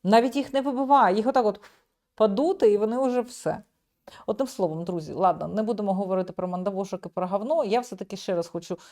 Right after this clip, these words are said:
закликати вас, е, іти за тим контентом, який я рекомендую. Можливо, вам щось з цього подобається, і щось ви собі щось залишите.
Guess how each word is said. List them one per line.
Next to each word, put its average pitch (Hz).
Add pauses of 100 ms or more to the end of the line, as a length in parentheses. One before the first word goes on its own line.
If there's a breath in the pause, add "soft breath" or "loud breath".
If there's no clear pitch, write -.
(160 loud breath)
закликати 185
вас, 165
е, 180
іти 214
за 214
тим 202
контентом, 196
який 202
я 196
рекомендую. 233
Можливо, 196
вам 190
щось 202
з -
цього 208
подобається, 202
і 185
щось 202
ви 196
собі 185
щось 190
залишите. 202